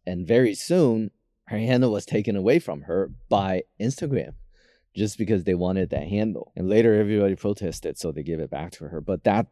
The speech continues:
goes to say that, well, look, I don't own any of these accounts.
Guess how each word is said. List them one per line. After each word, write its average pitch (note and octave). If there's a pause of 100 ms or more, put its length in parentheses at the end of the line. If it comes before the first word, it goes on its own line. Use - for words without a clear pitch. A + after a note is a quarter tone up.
goes G#2
to A2+
say D#3+
that, A2
well, G#2+
look, - (160)
I -
don't F#3+
own G2
any F#2
of F#2
these E2
accounts. F2+